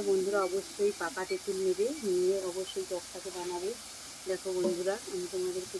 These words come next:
দেখাচ্ছি, যেরকম টক বানাও সেরকমই বানাবে, কিন্তু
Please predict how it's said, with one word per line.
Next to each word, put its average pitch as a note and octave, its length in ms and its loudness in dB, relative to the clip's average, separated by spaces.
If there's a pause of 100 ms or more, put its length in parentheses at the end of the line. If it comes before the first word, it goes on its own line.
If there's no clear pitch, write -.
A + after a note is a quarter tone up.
দেখাচ্ছি, F#3 460 -8 (880)
যেরকম F#3+ 320 2 (120)
টক F#3 160 6 (100)
বানাও G3 220 -2 (100)
সেরকমই G3 520 0
বানাবে, F#3+ 300 2 (120)
কিন্তু F#3+ 240 0